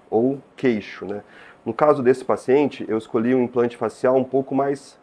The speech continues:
quadrado. Vocês podem reparar que ele é um pouquinho mais quadrado. Ele é, ele vem em duas peças, que a gente abre essas peças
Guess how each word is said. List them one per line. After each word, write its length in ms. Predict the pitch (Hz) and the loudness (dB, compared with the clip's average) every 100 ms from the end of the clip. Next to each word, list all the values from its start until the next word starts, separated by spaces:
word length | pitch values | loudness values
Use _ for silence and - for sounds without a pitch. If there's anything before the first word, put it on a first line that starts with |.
| - _ | -20 _
quadrado. 540 | 147 139 120 110 98 | -6 0 2 2 -2
Vocês 140 | - - | -10 -4
podem 220 | 113 120 | -2 -2
reparar 320 | 120 117 113 | -4 -4 -6
que 100 | 117 | -4
ele 60 | 117 | -6
é 20 | |
um 40 | |
pouquinho 420 | 117 113 - 160 156 | -6 -8 -4 -2 -2
mais 180 | 143 | -4
quadrado. 380 | - 131 104 87 - _ _ _ _ _ - - | -2 -2 -2 -4 -12 _ _ _ _ _ -16 -6
Ele 240 | 110 110 | -2 2
é, 340 | 117 127 135 - | 4 2 2 -2
ele 160 | 110 | -4
vem 260 | 110 131 143 | 2 2 2
em 40 | 120 | 0
duas 320 | 131 156 - | 0 0 0
peças, 440 | 113 117 - 160 | -2 0 -4 -8
que 120 | - | -4
a 40 | 107 | -4
gente 300 | 113 117 113 | -4 -4 -6
abre 160 | 117 | -4
essas 240 | 117 117 - | -4 -6 -6
peças 540 | 104 104 160 175 - | -4 -4 -6 -8 -14